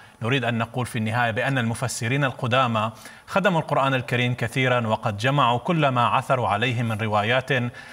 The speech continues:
ببذل جهد جهيد، ونحن لا نشك في نواياهم ونحترمهم جميعا، إلا أن بعض الروايات والإسرائيليات التي أوردوها في تفاسيرهم وبعض النكات التي بينوها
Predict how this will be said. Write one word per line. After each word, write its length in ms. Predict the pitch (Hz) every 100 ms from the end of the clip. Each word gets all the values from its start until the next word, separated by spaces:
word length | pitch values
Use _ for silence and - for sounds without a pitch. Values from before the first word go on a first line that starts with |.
| -
ببذل 580 | 117 110 104 131 117 113
جهد 420 | 107 127 120 120
جهيد، 380 | 110 107 151 127 92 - - -
ونحن 300 | 117 151 -
لا 180 | 143 180
نشك 360 | 190 - - 175
في 160 | 160
نواياهم 680 | 131 110 107 113 143 151 160
ونحترمهم 680 | 110 107 - 117 143 135 131
جميعا، 500 | 120 160 196 113 95 - - -
إلا 360 | 135 127 117 156
أن 200 | 175 151
بعض 260 | 147 147
الروايات 680 | 131 120 110 107 113 127 123
والإسرائيليات 1080 | 135 - - 131 131 131 117 117 104 107 -
التي 440 | - 139 131 127 120
أوردوها 680 | 123 120 113 139 127 117 - - -
في 200 | - 175
تفاسيرهم 880 | 165 - 131 - 147 127 107 110 117 131
وبعض 480 | 120 110 139 151 131
النكات 560 | 120 113 151 135 -
التي 320 | 151 135 131
بينوها 600 | 113 113 110 127 117 117